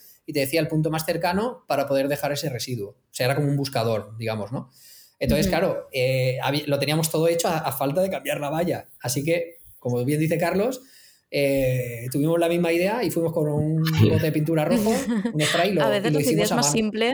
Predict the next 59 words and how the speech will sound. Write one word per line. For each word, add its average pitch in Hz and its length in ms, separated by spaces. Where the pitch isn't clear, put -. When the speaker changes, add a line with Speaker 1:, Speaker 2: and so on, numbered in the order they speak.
Speaker 2:
son 233 160
las 220 100
Speaker 1:
Bueno, - 80
Speaker 2:
que 196 60
más, 196 220
m-, 190 320
mejor 175 240
funcionan. 165 380
Speaker 1:
llamaron 131 320
a 170 100
la 160 60
policía 156 360
por 156 140
vandalismo, 143 580
que 160 60
estábamos 147 280
pintando 143 300
una 123 140
valla, 139 240
Speaker 3:
Claro. 175 280
Speaker 1:
bueno, 139 140
Speaker 2:
Claro, 135 60
Speaker 1:
de 127 140
Speaker 2:
claro. 131 280
Speaker 1:
todo. - 240
No 147 100
Speaker 2:
El 147 60
Speaker 1:
mal 151 100
que 156 80
tenemos 160 260
Speaker 2:
movidote 156 140
que - 80
se - 120
Speaker 1:
permisos. - 60
Speaker 2:
podía 220 180
haber 214 160
Speaker 1:
Ya, 185 140
no, 190 100
no, - 0
Speaker 2:
liado. 208 280
Speaker 1:
no, 208 60
se 165 120
montó, 151 340
pero 147 160
bueno. 165 320
<laughs> 262 1300
La 196 120
campaña 190 380
fue 202 180
Speaker 2:
Ya, - 80
Speaker 1:
buena. 135 180
Speaker 2:
lo 214 140
tenéis, 226 480
lo 226 60
tenéis 226 260
como 254 180
experiencia. 185 600
Speaker 1:
Sí, 151 120
sí, 156 300